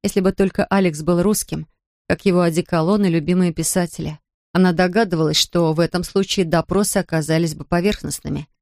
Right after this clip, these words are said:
если бы их вообще провели. Зачем американцам расследовать смерть русского в Дубае?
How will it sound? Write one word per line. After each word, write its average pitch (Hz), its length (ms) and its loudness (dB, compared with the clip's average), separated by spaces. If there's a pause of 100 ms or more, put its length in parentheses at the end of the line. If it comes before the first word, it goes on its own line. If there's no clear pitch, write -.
(160)
если 175 220 0
бы 170 140 2
их 160 100 -2
вообще 170 280 0
провели. 160 480 0 (540)
Зачем 185 340 2
американцам 170 640 0
расследовать 170 520 0
смерть 185 380 -2
русского 175 440 0
в 151 60 -10
Дубае? 147 440 -4